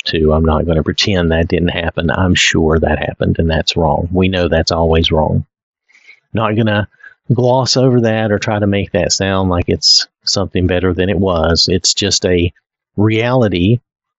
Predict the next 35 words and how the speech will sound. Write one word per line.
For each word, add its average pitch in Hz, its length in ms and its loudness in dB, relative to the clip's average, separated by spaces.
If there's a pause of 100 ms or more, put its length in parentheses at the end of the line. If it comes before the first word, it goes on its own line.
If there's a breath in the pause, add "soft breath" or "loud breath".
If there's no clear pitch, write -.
(140)
of 87 240 -2
the 95 120 0
earth 95 520 0 (100)
and 90 160 0
the 85 80 2
way 87 220 2
people 98 400 -2
were 87 260 0
at 78 100 -6
that 82 200 -4
time. 85 440 -2 (720)
Nowadays, 110 640 0
we 110 160 4
still 104 280 0
have, 95 360 0 (220)
unfortunately, 87 720 0
we 123 160 2
still 196 240 2
have 190 160 4
slavery 131 540 2
in 90 80 2
this 101 180 0
world 101 260 2
nowadays. 90 480 0
People 101 460 -2 (320)
like 101 220 -4
to - 80 -4
talk 139 360 0
and 113 100 0
pretend 135 540 2
like 95 300 -2 (540)
it's 101 200 0
over 104 520 4
or 90 260 2
like 87 340 -2